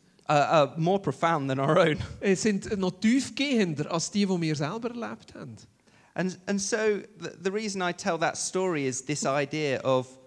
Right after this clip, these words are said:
Speaker 1: the staircase that I come back to is that it's a s-, if you imagine a spiral staircase.
Speaker 2: Und das ist, der Grund, wieso sie das erzählen, ist, um das,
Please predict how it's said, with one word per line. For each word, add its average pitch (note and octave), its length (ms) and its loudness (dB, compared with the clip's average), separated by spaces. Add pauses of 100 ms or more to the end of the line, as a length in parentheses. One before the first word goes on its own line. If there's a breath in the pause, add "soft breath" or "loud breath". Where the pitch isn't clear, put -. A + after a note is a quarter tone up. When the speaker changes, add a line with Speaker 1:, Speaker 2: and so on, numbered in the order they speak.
(160)
Speaker 1:
the C#3 60 -6
staircase D#3+ 760 -4
that A2 60 -4
I A#2 80 -2
come B2 240 -6
back C#3+ 300 -4
to - 120 -4
is A2 180 -8
that - 180 -2 (140 loud breath)
it's - 100 -14
a C3+ 40 -4
s-, - 180 -6
if D#3+ 180 -6
you D3+ 80 -2
imagine D#3+ 360 -2
a C3+ 40 -2
spiral D#3+ 440 -2
staircase. - 800 -6
Speaker 2:
Und F#3 200 -6
das G3+ 160 0
ist, G#3+ 180 -2 (180)
der G3 80 -2
Grund, G#3+ 240 2
wieso A3+ 200 -2
sie G#3 120 -4
das G3 200 -6
erzählen, G3+ 420 -4
ist, F#3+ 120 -4
um F3 120 -4
das, - 220 -8